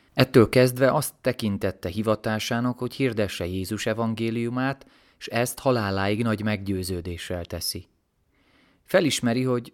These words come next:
nem a mózesi törvények megtartása biztosítja az ember számára az üdvösséget, hanem a Krisztusban való hit és a krisztusi élet.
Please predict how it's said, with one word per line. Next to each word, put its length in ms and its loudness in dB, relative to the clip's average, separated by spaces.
nem 180 0
a 60 0
mózesi 500 -2
törvények 540 0
megtartása 800 -4
biztosítja 720 -6
az 100 -2
ember 340 -2
számára 560 -2
az 100 -4
üdvösséget, 800 -4
hanem 220 -2
a 80 -2
Krisztusban 640 -4
való 300 -2
hit 360 -6
és 140 -12
a 60 0
krisztusi 540 -6
élet. 480 -10